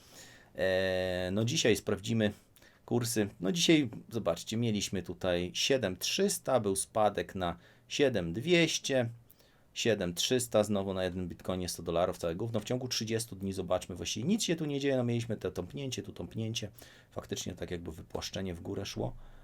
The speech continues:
No ale jeśli chodzi o kwartał, to ewidentnie, ewidentnie boczno-spadkowy trend, a jeśli chodzi o rok,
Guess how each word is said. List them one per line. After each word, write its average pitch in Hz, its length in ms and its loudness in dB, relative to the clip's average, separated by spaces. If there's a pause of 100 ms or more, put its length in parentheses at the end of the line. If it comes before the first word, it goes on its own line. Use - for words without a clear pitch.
(340)
No 98 240 0
ale 110 260 2
jeśli 107 220 0
chodzi 107 220 0
o - 40 2
kwartał, 107 460 6
to - 120 0
ewidentnie, 90 600 -2 (500)
ewidentnie 92 640 -2
boczno-spadkowy 90 920 -2
trend, 117 420 0
a 113 120 0
jeśli 110 260 -2
chodzi 87 300 0
o 80 80 2
rok, 101 300 2